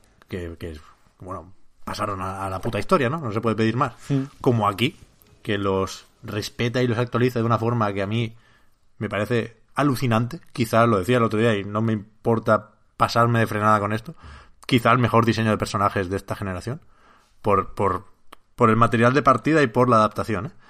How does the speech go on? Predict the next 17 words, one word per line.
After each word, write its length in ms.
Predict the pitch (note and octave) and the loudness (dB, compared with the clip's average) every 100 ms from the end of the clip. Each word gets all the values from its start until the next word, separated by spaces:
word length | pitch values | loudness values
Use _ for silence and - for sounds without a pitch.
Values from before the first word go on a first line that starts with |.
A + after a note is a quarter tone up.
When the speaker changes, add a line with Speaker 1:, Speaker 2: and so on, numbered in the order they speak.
| - - _ - | -20 -20 _ -12
Speaker 1:
M-, 140 | F#2+ - | -12 -10
me 180 | G#2+ G2+ | -8 -4
parece 320 | G2+ A#2+ B2 | -2 -2 -2
increíble. 580 | B2 A2+ G#2+ - A2 - | -4 -4 -4 -4 -4 -4
Y, 120 | A2 A2 A#2 | -8 -8 -6
y, 100 | A#2 - - - _ _ _ - - - | -8 -8 -20 -20 _ _ _ -20 -14 -6
y 80 | C#3 | -4
son 640 | - - - D#3 F3 D#3+ - | -6 -6 4 4 4 -2 -4
tal 260 | - C#3 E3 | 2 4 2
y 40 | |
como 400 | - C#3+ C3 B2 | 0 0 2 0
te 140 | B2+ A#2 | 2 2
los 180 | A2+ | 2
imaginas 480 | B2 G2+ B2+ C3 C#3+ | 2 0 0 -2 -2
cuando 240 | - G#2+ G2+ | -2 -2 0
los 160 | F2 | -2
ves, 180 | G2+ | -4